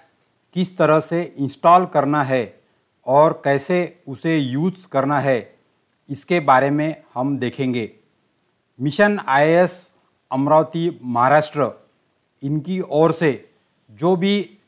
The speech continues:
छात्र स्कूल में या कॉलेज में पढ़ रहे हैं, वे अपना आईएएस अधिकारी बनने का, "मैं बनूंगा आईएएस", यह सपना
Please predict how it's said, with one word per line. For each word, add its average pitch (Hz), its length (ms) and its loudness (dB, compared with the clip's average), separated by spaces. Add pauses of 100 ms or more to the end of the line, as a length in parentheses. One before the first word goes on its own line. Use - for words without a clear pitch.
छात्र 170 680 0
स्कूल 202 440 -4
में 208 400 0
या 156 300 2
कॉलेज 143 480 -2
में 165 340 -2 (220)
पढ़ 135 120 2
रहे 151 160 2
हैं, 135 300 -4 (1080)
वे 196 520 0
अपना 175 680 0
आईएएस 180 600 2
अधिकारी 156 580 0 (200)
बनने 143 300 -2
का, 127 260 -2 (680)
"मैं 156 280 0
बनूंगा 160 520 0
आईएएस", 151 680 -2 (640)
यह 147 240 0
सपना 156 600 -4